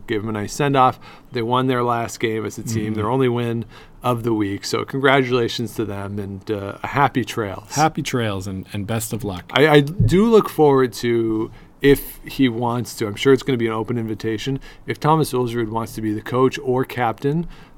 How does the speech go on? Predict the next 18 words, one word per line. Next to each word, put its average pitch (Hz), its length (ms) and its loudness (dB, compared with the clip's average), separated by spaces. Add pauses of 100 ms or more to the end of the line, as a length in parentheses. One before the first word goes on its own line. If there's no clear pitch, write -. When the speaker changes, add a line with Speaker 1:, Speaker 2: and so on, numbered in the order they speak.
Speaker 1:
of 113 200 -6
Team 120 260 0
World 131 380 4
at 113 320 -6
the 113 120 -2
Continental 113 420 -4
Cup. 117 320 -4
Speaker 2:
Yeah, 90 240 -4 (400)
yeah. 92 300 -2
Speaker 1:
I, 117 180 0
I 120 140 -2
can't 143 440 0
imagine 117 800 0 (280)
that 113 220 -2 (720)
they 127 100 6
would 107 120 -2
say 113 160 -2
no. 107 420 -6